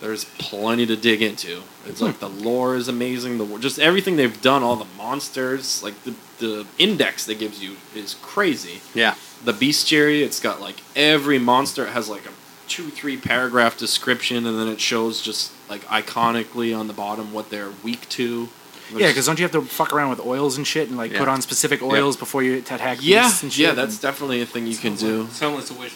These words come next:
Speaker 4: Witcher thing for me. Yeah.
Speaker 1: Yep. And then there's a whole nother thing of characters, and every character's got a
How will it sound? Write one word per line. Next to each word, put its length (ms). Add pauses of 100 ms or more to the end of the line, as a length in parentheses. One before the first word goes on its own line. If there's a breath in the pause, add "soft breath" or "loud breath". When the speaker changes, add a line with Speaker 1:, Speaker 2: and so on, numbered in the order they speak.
(140)
Speaker 4:
Witcher 180
thing 240 (120)
for 60
me. 120 (360)
Yeah. 140
Speaker 1:
Yep. 380
And 100
then 80
there's 180
a 60
whole 160
nother 220
thing 180
of 160
characters, 720
and 80
every 240
character's 720
got 180
a 40